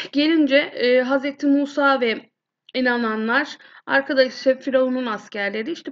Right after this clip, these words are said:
Hazreti Musa üçüncü arkadaşlar neyini gösteriyor? Mucizesini gösteriyor. E, ve Kızıldeniz, e, Hazreti Musa'nın, e, ikiye,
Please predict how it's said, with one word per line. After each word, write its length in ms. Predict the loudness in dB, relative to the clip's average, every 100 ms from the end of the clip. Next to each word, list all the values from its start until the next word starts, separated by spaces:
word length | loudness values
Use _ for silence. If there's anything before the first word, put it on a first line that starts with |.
| -6
Hazreti 460 | -4 -4 -8 -2
Musa 560 | 0 0 -2 -2 -2 -2 -8 -20 _ -12
üçüncü 720 | -10 0 4 4 2 -2 -4 -6
arkadaşlar 880 | -8 -6 -8 -8 -8 -6 -2 -2 -2 -10 _ -2
neyini 280 | 0 2 0
gösteriyor? 640 | -4 -6 -6 -2 0 -2 -4 -6
Mucizesini 880 | -2 0 0 -4 -8 -8 -4 -4 -4
gösteriyor. 680 | -8 -10 -14 -14 -12 -12 -14 _ _ -20 -20 -16 -6
E, 220 | -4 -2
ve 120 | -4
Kızıldeniz, 800 | -6 -6 -4 0 0 0 -2 -6 -2
e, 120 | -2
Hazreti 500 | 0 -2 -4 -6 -4
Musa'nın, 760 | -4 -4 -6 -6 -4 -2 -4 -6 -8
e, 60 | -6 -4 -4 -6 -8 _ _ -20 -20 _ _ _ _ _ _ -16
ikiye, 520 | -12 -4 -2 -2